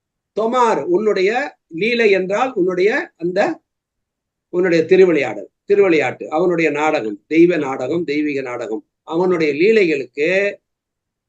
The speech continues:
அவனுடைய லீலையானது துவக்கமும் இல்லாதது, முடிவும் இல்லாதது. அடுத்தது சபார்,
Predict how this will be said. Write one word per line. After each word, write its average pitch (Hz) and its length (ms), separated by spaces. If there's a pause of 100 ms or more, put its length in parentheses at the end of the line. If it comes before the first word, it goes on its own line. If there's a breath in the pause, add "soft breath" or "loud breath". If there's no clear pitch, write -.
அவனுடைய 160 420
லீலையானது 175 880 (760)
துவக்கமும் 233 640
இல்லாதது, 196 680
முடிவும் 180 460
இல்லாதது. 113 420 (1600)
அடுத்தது 196 440
சபார், 214 760